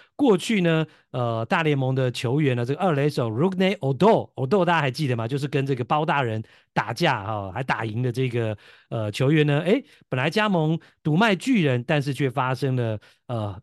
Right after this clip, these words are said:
意外的插曲，好像就离开了哈。那当然今天的，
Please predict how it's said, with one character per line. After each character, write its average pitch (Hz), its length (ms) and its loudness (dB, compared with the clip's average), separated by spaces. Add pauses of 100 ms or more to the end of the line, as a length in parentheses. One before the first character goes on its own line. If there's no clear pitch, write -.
意 151 160 0
外 135 180 2
的 110 160 -2
插 139 380 -4
曲， 101 320 -8
好 101 140 -8
像 156 240 0
就 147 160 -2
离 117 180 -4
开 180 280 0
了 165 140 0
哈。 113 180 -6
那 123 100 -4
当 139 160 -2
然 127 120 -2
今 135 160 -6
天 139 160 -2
的， 127 220 -2